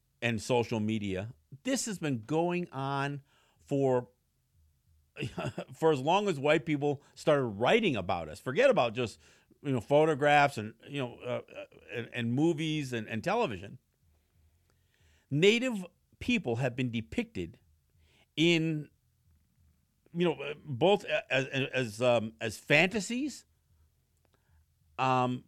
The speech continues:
for, for m-, men and women. And that's what leads to, to this kind of behavior. I mean, look, if you de-, dehumanize people by thinking that you have not only the right,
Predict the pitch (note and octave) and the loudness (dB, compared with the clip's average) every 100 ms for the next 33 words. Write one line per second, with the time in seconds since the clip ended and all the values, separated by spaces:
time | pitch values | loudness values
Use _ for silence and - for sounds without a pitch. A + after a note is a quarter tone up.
0 | _ - F3 G3 E3 G3 G3 G3 - E3 | _ -2 2 2 2 0 2 -2 -4 2
1 | A#3 C4 E4+ E4 B2 - _ _ _ _ | 2 4 2 2 -2 -6 _ _ _ _
2 | _ _ _ _ _ _ _ _ _ _ | _ _ _ _ _ _ _ _ _ _
3 | _ _ E3+ G3+ G3+ F3+ - _ _ _ | _ _ 4 4 2 -4 -8 _ _ _
4 | _ _ _ _ _ _ _ _ A#2+ A2+ | _ _ _ _ _ _ _ _ -4 0
5 | D#3+ G3 - F3 D3+ D3 G#3 F#3 - - | 0 0 -4 -4 -2 -4 -6 -6 -10 -4
6 | C3+ C3+ C3+ - C3 B2+ B2+ C#3 C#3 C3+ | -4 -4 -6 -8 -6 -4 -4 -4 -4 -4
7 | D3 A3+ - - - _ _ _ _ _ | -4 -6 -10 -18 -20 _ _ _ _ _
8 | _ _ - - G3+ A3+ G3 F#3 G3+ C#3+ | _ _ -18 0 2 4 0 0 2 2
9 | D#3 E3+ D3+ D#3+ D#3+ C#3+ C#3 - D#4+ B3+ | -2 -2 -4 -6 -6 -6 -4 -2 -2 0
10 | C3 A2 - F2+ - D2 - _ _ _ | 0 0 -4 -8 -8 -14 -18 _ _ _
11 | _ _ _ _ _ _ _ B2 D#3 D#3 | _ _ _ _ _ _ _ 2 2 4
12 | A#3 G3 F#3+ D#3+ C#3+ B2 E3+ F3+ D3+ C3+ | 0 0 -2 0 -2 -2 -2 2 2 2
13 | A#2+ C3+ E3+ D3 A2+ F#2 A#2 A3 G#2 F#2+ | -2 0 0 0 -2 0 0 2 0 -8